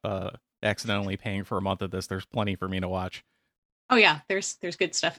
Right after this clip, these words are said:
Speaker 2: Beat Bobby Flay is fabulous. That is one of my favorites.
Speaker 1: Beat Bobby Flay.
Speaker 2: Mm-hmm.
Speaker 1: What are you beating him at? Cooking?
Speaker 2: <laughs> Cooking, yes.
Speaker 1: Okay.
Speaker 2: <laughs> You're just beating him.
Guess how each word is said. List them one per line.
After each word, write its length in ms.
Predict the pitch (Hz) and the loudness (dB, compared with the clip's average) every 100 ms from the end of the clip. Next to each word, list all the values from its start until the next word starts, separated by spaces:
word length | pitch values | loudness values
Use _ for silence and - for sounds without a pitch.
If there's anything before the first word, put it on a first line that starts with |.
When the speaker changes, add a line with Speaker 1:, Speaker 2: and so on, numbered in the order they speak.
| 170 | 4
Speaker 2:
Beat 180 | 240 247 | 6 8
Bobby 240 | 208 190 | 8 8
Flay 260 | 175 - 180 | 4 4 4
is 120 | 151 | 4
fabulous. 680 | - 165 147 151 156 - - _ _ _ _ _ _ _ _ _ _ _ | 2 2 2 0 -2 -4 -8 _ _ _ _ _ _ _ _ _ _ _
That 120 | 190 175 | -4 -2
is 240 | 165 - - | -2 -6 -6
one 240 | 190 190 | -2 -2
of 140 | 180 185 | -2 -2
my 160 | 165 | -4
favorites. 760 | 165 156 156 156 151 - - - _ _ _ _ _ _ _ _ | -4 -6 -4 -6 -8 -6 -10 -10 _ _ _ _ _ _ _ _
Speaker 1:
Beat 240 | 135 151 | 2 4
Bobby 300 | 135 123 127 | 4 6 4
Flay. 520 | 113 117 101 82 - - _ _ _ _ _ | 0 2 2 2 -4 -14 _ _ _ _ _
Speaker 2:
Mm-hmm. 440 | 160 156 147 156 151 - _ | -4 -2 0 -2 -2 -6 _
Speaker 1:
What 100 | 120 | -2
are 40 | 120 | 0
you 120 | 107 | 2
beating 240 | 107 101 98 | 2 0 0
him 100 | 98 | 0
at? 220 | 90 85 _ _ _ _ | -2 -4 _ _ _ _
Cooking? 240 | 120 147 208 - - - _ 262 | -4 0 2 2 0 -8 _ -4
Speaker 2:
<laughs> 180 | 262 | -4
Cooking, 360 | - 240 202 175 | 4 4 4 0
yes. 340 | 190 190 - - | -2 -4 -4 -2
Speaker 1:
Okay. 260 | 120 180 101 - 247 _ | 0 2 0 -2 -12 _
Speaker 2:
<laughs> 280 | _ _ - | _ _ 2
You're 100 | 277 | 4
just 220 | 349 - | 4 4
beating 260 | 233 233 208 | 2 4 2
him. 240 | 170 175 | 0 -2